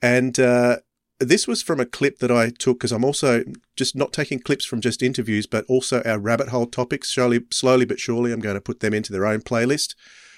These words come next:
on YouTube, 'cause people may find that interesting. Um, and he says on the clip that I called Secrets Exposed, What You Didn't Know About the Sirens of Audio, he says, uh, "Impressed by Philip playing and teaching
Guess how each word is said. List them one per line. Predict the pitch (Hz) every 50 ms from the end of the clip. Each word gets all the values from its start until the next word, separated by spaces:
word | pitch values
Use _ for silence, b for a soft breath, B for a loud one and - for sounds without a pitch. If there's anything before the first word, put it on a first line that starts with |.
| B B B
on | 104 104 104
YouTube, | 104 120 135 131 - 170 185 185
'cause | - 104 92 - - - _ _
people | - 90 - 95
may | 92 92 92 95
find | - - 107 107 101
that | 107 104 104
interesting. | 117 127 - 131 - - 175 240 240 _ _ _ B B B B B B B B B B B B B
Um, | 120 120 123 127 127 120 -
and | 139 143 123
he | 147 214 262
says | - - - 147 110 80 62 - - - - - - _
on | 113 113 113 113 113 117 - _ _ _ _ -
the | - 123
clip | 120 - - 165 165 -
that | - 135 120
I | 113
called | - - - 120 113 110 110 - - -
Secrets | - - - 254 - - 247 - - -
Exposed, | 139 - - - - - 147 147 131 104 98 120 151 -
What | - 120 120 -
You | 117 104
Didn't | 95 98 123 135 190 190 -
Know | - 113 95 95 90
About | 95 90 101 - -
the | 98
Sirens | - - 117 101 95 95 92 85
of | 92 85
Audio, | 107 120 127 113 87 76 73 76 113 170 B B B B B B B B B B
he | 117 117
says, | 117 - 135 120 120 123 120 120 - -
uh, | 123 113 113 - -
"Impressed | 131 123 123 - - - 185 214 202 - - _
by | - 131 127 123
Philip | 120 - - 156 156 127 107 - _ _
playing | - - 135 131 131 139 139 143 -
and | - 123 143 139
teaching | - - 107 98 - - 113 113 120 -